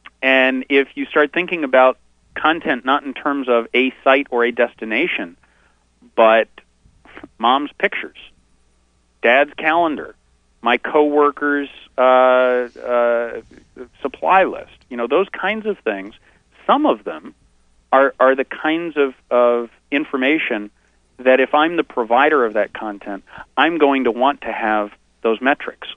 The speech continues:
I'm going to want to have ways of leveraging that feed, um, that are flexible. And that is, I mean, that is core to what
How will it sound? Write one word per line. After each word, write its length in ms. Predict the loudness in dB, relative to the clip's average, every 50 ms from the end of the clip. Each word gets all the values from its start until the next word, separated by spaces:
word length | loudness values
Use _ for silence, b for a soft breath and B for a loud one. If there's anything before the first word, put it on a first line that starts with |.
| -8 _
I'm 140 | -4 -4 0
going 240 | 0 0 0 0 -2
to 60 | -2
want 320 | -2 2 0 0 0 0 -4
to 80 | -6
have 260 | -4 -2 -4 -4 -2
ways 320 | 0 2 2 2 2 0 -2 -6 -8
of 80 | -8 -8
leveraging 600 | 0 2 2 2 2 2 0 -2 -2 -4 -4 -4
that 160 | -6 -8 -8 -10 -10
feed, 300 | -8 -8 -8 -8 -10 -12 b b b b b b b _ _ 0
um, 600 | 2 4 4 6 6 6 4 4 2 -2 -6 -14 _ _ _
that 440 | -4 0 2 2 4 4 4 2 0 -2 _ _
are 600 | 0 2 4 4 4 4 4 2 2 0 -2 -6 -10 _ _ _ _
flexible. 420 | -2 -2 -2 0 -6 -12 -14 -14 -16 _ _ _ _ _ _ _ _ _ _ _ _ -4
And 680 | 0 2 2 4 4 4 2 2 0 -4 -10 -12 -16 -18 _ _ 0
that 180 | 2 2 4
is, 240 | 4 2 0 0 -4 -8 -14 -20 _ -18
I 40 | -14
mean, 160 | -12 -6 -4
that 120 | -2 0
is 120 | 0 0 -2 -6
core 340 | -8 -4 0 2 2 2
to 60 | 2 2
what 180 | 0 -2 -4